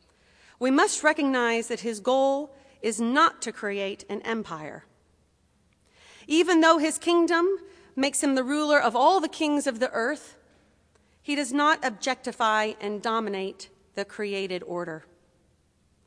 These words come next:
His kingdom is established because he draws all of creation into relationship with him. It is only in relationship with him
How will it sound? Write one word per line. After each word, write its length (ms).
His 180
kingdom 540
is 200
established 840
because 400
he 120
draws 540
all 420
of 180
creation 720
into 360
relationship 760
with 140
him. 320
It 120
is 80
only 460
in 220
relationship 720
with 140
him 420